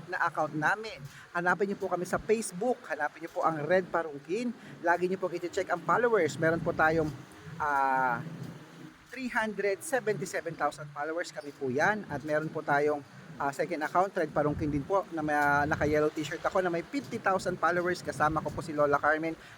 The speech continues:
Yan po yung second account natin at Aris Gatchalian. Okay, meron din po tayong YouTube. Ang YouTube po natin, Red Parungkin po, naka-yellow t-shirt ako na may fifty thousand followers.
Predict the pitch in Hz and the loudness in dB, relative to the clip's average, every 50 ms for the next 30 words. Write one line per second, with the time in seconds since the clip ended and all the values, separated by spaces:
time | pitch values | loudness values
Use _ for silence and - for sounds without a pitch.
0 | - 175 165 143 170 160 - 175 160 165 165 143 151 - 160 156 - - 180 185 | -8 -6 -4 -2 -2 -2 0 0 0 2 2 0 2 0 0 0 2 2 2 2
1 | - 185 175 - 151 151 - - - 151 139 139 139 143 - - - 135 127 - | 2 -2 -2 -2 -2 -4 -2 -2 0 2 2 2 0 -2 -4 -4 -4 -4 -2 -2
2 | - 131 110 107 113 113 101 104 110 120 - 226 247 254 220 - - - - - | -4 -4 -2 -2 -4 -6 -6 -8 -10 -4 0 2 4 4 2 0 -2 -8 -18 -18
3 | - - 185 220 247 269 277 247 269 247 240 233 - - 220 214 - 208 202 196 | -14 -4 2 4 6 6 6 4 0 -2 -2 -4 0 2 2 4 6 6 6 6
4 | 202 202 190 156 156 170 165 - - 185 156 139 - 160 151 151 156 156 156 - | 4 2 2 2 2 2 0 2 0 0 0 0 0 -2 -2 0 0 -2 -2 -2
5 | 165 147 151 156 147 143 131 127 - 156 165 180 190 - - - - 151 151 147 | -6 -6 -4 -4 -2 -2 -2 -2 0 0 0 -2 -2 -6 -12 -8 -4 -4 -4 -2
6 | - 160 143 151 147 147 - 147 127 123 - 190 170 175 170 - - 143 139 143 | -4 -4 -4 -4 -4 -6 -8 -10 -6 0 0 0 2 2 -2 0 2 4 4 4
7 | 147 - - - - - - - 160 190 196 202 202 196 - 196 190 - 190 - | 2 -2 -8 -18 -20 -20 -12 -2 2 4 4 4 4 2 0 -2 -2 -2 -2 -4
8 | - 180 190 170 175 170 160 160 - - 262 - - - 233 220 - 190 185 190 | -4 -4 -2 -2 -2 -2 -4 -6 -6 -10 -12 -12 -12 -16 -18 -6 -2 0 0 0
9 | - 185 170 165 - - 180 208 208 196 190 196 190 180 147 131 - | 0 -4 -6 -6 -2 0 2 2 2 2 2 0 0 -2 -4 -8 -12